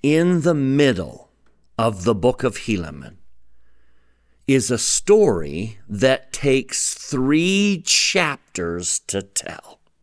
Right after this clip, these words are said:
Chapters seven, eight, and nine of Helaman are really one very long story.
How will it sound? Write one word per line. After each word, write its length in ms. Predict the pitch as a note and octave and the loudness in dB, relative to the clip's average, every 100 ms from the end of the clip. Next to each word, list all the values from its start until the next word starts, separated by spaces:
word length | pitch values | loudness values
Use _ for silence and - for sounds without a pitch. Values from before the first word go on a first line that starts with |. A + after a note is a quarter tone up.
| _ _ _ _ _ _ _ _ _ _ _ _ _ _ _ | _ _ _ _ _ _ _ _ _ _ _ _ _ _ _
Chapters 520 | - D3+ D3+ D3 B2+ | -2 0 0 -2 -2
seven, 680 | - - D#3+ F3 G#3 A3+ B3 _ _ C3 | -2 0 0 0 0 -2 -4 _ _ 0
eight, 460 | D#3+ G3+ - - - - _ | 0 0 -6 -8 -8 -20 _
and 460 | C#3 C3 B2 B2+ D#3 | 0 2 2 2 2
nine 760 | D#3 B2 F2+ F2 F2+ G#2 B2 _ _ _ _ _ _ _ _ | 2 2 -2 -8 -8 -8 -10 _ _ _ _ _ _ _ _
of 200 | C3+ B2+ | 0 0
Helaman 680 | - E3+ F#3 A2+ E2+ D2 - _ _ _ _ _ _ _ _ _ | -2 0 0 0 -4 -12 -18 _ _ _ _ _ _ _ _ _
are 200 | B2 C3+ | 0 0
really 720 | C3 F3 B3 C#3+ F#2+ F#2 D3 - _ _ _ - | 2 2 2 2 0 -2 -4 -8 _ _ _ -8
one 640 | A2+ E3 A2+ F#2 F#2+ B2 - F2 | -2 0 0 -2 -2 -4 -8 -10
very 640 | G2 C3+ G#2+ F#2 F#2 G#2 | -2 2 2 0 -4 -6
long 480 | - G2 F#2 F2 E2 | -4 -2 -2 -4 -6
story. 560 | - - F2+ D2+ C#2+ | -6 -6 -6 -8 -12